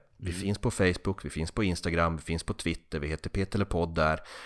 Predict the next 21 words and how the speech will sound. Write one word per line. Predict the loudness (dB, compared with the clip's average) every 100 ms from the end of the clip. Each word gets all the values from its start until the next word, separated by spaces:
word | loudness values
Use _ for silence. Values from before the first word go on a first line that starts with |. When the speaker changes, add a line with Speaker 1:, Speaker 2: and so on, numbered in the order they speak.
| -16 -20 -8
Speaker 1:
Vår | 2 4
mail | 6 6 8
är | 6
peterlepodd | 4 2 4 2 4 2 2 -2
at | -8 0
gmail | 0 0 -2
punkt | -4 -4
com. | 2 6 6 4 0 -6 -10 -10 -4 2
Och | 6
jag | 6
tror | 8 6
att | 8
vi |
kommer | 6 4
fortsätta | 4 2 2 2
vara | 4 4 10
aktiva | 10 10 2 2 4 6 4
på | 4
de | 2
sociala | 2 0 2 4 4 2 0 -4 -2
medierna. | 4 6 6 8 8